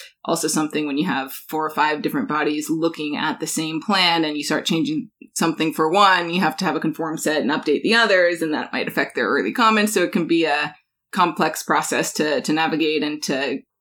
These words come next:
keep a current set moving forward with design. So that's also something just in scheduling waterfront projects. Oftentimes that regulatory review will put the project more or less at a standstill until we get a good enough feel from the agencies that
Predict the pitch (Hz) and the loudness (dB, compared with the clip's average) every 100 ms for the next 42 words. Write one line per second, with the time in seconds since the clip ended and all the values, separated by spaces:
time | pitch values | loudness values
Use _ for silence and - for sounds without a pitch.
0 | - 180 160 - 165 160 269 - 156 139 | -4 -2 -2 -4 -2 -2 -2 0 0 0
1 | - _ - 175 160 156 147 139 165 165 | -4 _ 2 2 2 0 0 0 -2 -4
2 | 147 82 69 151 151 151 156 156 - 151 | -2 -2 -2 -2 -2 0 -2 -2 -4 -4
3 | - 143 135 - 143 151 - 156 156 147 | -4 -4 -4 -4 -4 -2 -2 0 0 -2
4 | 139 131 143 - - 202 220 190 156 - | -2 -2 -2 -6 -6 0 0 0 -2 -4
5 | - - - _ _ 170 160 151 156 156 | -10 -16 -20 _ _ 0 2 0 0 0
6 | 156 160 165 156 151 156 143 131 143 151 | -2 0 -2 -2 -4 -2 -2 -2 -4 -2
7 | 165 160 147 143 - 170 139 - 156 151 | -2 -2 -2 -4 -2 -4 -4 -2 -2 0
8 | 151 151 165 165 156 156 190 156 - - | -4 -2 0 2 2 0 0 -2 -4 -4
9 | - 165 160 - 156 139 143 147 160 156 | -2 -2 -2 -4 -2 -2 -4 -2 -2 0
10 | 151 151 160 - 165 156 147 135 - 165 | 0 0 0 0 0 2 -2 -4 -2 0
11 | 151 156 151 139 143 135 151 - 143 151 | 0 -4 -2 -2 -2 -2 -4 -4 -6 -6
12 | 151 127 85 | -4 -6 -6